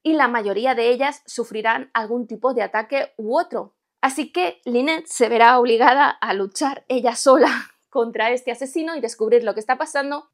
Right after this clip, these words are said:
en un viaje de salvación que se ve muchas veces trastocado por su mente que le juega malas pasadas a la hora de interpretar lo que está pasando. Y bueno, eso es todo, espero que os haya gustado, si es así, dadle al like, dejad comentarios que ya sabéis que siempre los contesto,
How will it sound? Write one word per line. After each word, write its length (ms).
en 180
un 80
viaje 320
de 80
salvación 680
que 160
se 180
ve 140
muchas 400
veces 320
trastocado 720
por 240
su 240
mente 440
que 120
le 80
juega 480
malas 300
pasadas 600
a 120
la 120
hora 220
de 80
interpretar 480
lo 100
que 60
está 220
pasando. 560
Y 120
bueno, 400
eso 260
es 100
todo, 380
espero 300
que 60
os 80
haya 160
gustado, 400
si 180
es 140
así, 360
dadle 300
al 100
like, 280
dejad 220
comentarios 520
que 80
ya 100
sabéis 220
que 100
siempre 240
los 120
contesto, 580